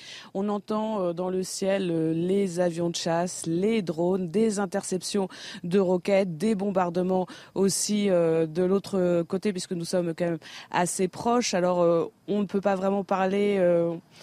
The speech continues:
de contre-offensive terrestre. Enfin, euh, Tzal, euh, Tzal ne, ne communique plus, euh, depuis, euh, dix-neuf heures trente. Ils ont dit qu'ils allaient, euh, intensifier donc, euh, les frappes. Et,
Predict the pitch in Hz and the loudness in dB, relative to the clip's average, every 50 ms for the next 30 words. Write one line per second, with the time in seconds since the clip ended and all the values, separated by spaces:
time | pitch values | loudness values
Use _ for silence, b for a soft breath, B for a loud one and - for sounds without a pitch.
0 | B B B B B 165 190 190 - - - 226 233 202 - 214 208 - 214 208 | B B B B B 0 0 0 0 0 0 2 2 2 2 0 0 0 0 -2
1 | 202 - - 226 233 220 190 190 185 180 - 220 214 226 220 208 - 185 170 - | -2 -2 -2 0 0 0 2 0 0 0 2 2 2 2 2 0 -2 -6 -6 -6
2 | 180 175 180 175 170 160 151 B B B B B 165 170 185 208 202 202 202 202 | -4 -2 -2 -2 -2 -2 -4 B B B B B -4 0 2 4 4 6 4 4
3 | 208 196 180 180 175 170 175 170 170 - - 202 185 190 196 190 185 180 175 170 | 4 2 4 4 4 6 4 4 2 0 0 2 2 2 2 2 2 2 2 4
4 | 165 160 160 170 190 196 - - 233 226 233 226 220 180 - - - - 240 247 | 4 2 2 2 2 0 2 2 2 4 4 4 2 0 -2 -8 -4 0 2 4
5 | 240 220 196 180 170 165 B B B B B 196 208 190 - - 226 220 202 190 | 4 6 6 4 4 2 B B B B B 2 2 2 2 2 4 4 6 6
6 | 185 180 170 202 214 208 202 208 196 190 190 175 - - 208 233 262 - 208 180 | 4 4 4 2 2 2 2 2 2 2 2 0 0 0 2 2 2 0 -2 -2
7 | 170 196 226 240 220 285 285 254 B B B B B B - - 214 185 208 202 | 0 0 0 2 4 4 4 2 B B B B B B -2 0 2 2 4 4
8 | 202 202 208 196 185 - - - 240 240 - - 247 233 214 - - 214 185 - | 4 4 4 6 4 4 4 2 0 0 2 2 0 0 2 2 0 -2 -2 0
9 | - 262 247 233 190 165 190 190 185 175 165 - 202 185 180 175 175 170 175 175 | 0 2 2 2 2 0 0 -2 -2 -2 -2 0 2 2 4 4 4 4 2 0
10 | 170 - - 196 220 233 - - 180 165 160 | -2 -2 0 0 0 0 0 0 0 0 -2